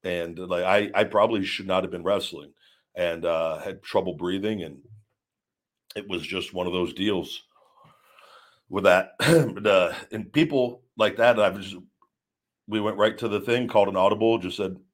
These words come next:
just called for a quick meat hook. And, um, and then we went back, ran it back, like, two or three more times. We did it the week prior, so I probably shell shocked him four or five times total with that. And then, uh,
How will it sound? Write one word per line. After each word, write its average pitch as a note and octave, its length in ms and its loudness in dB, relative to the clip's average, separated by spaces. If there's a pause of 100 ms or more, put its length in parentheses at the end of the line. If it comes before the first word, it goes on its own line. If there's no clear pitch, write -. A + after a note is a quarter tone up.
just F#2 220 -12
called F#2 260 -2
for F#2 160 -2
a E2+ 240 -8
quick - 300 -4
meat G#2 160 -2
hook. C3+ 300 2 (140)
And, E2+ 380 -6
um, E2 380 -2 (480)
and E2+ 100 -12
then G2 100 -2
we G2 180 -4 (160)
went - 300 -6
back, G#2 360 0
ran G2+ 220 2
it B2 80 -6
back, A#2 240 4
like, F2 180 -4
two B2+ 120 -6
or A#2 80 2
three A2+ 200 2
more G#2+ 180 2
times. G2+ 460 0 (280)
We F#2+ 100 -4
did B2+ 120 0
it C3 120 -4
the A2+ 60 -4
week B2 240 -2
prior, C3+ 520 6 (260)
so A2+ 220 2
I G#2+ 60 6
probably A2+ 340 2
shell A#2+ 280 4
shocked G#2 340 2
him F2 100 -14
four G#2+ 240 2
or G#2 40 2
five F#2+ 280 2
times G2 380 0
total E2+ 440 -2 (380)
with E2 160 -4
that. D#2+ 380 0
And E2 200 -8
then, E2+ 220 -2
uh, D2+ 400 -2